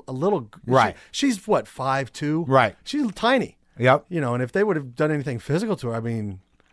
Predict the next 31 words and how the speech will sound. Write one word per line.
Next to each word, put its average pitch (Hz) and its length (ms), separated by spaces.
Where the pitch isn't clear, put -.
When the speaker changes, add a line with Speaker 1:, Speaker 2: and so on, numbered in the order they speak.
Speaker 1:
I 98 40
don't 113 120
think 113 140
I - 20
would 101 140
have 82 80
hesitated. 98 580
Speaker 2:
Because 170 420
unlike 202 360
anyone 165 340
I've 127 100
ever 127 180
talked 120 320
to 90 220
Speaker 1:
Yeah. 95 80
Speaker 2:
in 139 180
here, 117 120
and 107 100
I've 113 100
talked 123 280
to 117 100
about 101 220
a - 20
hundred 113 280
and 101 160
fifty, 113 400
hundred 104 220
and 101 100
sixty 117 340
comedians, 110 640
Speaker 1:
Yeah. 113 120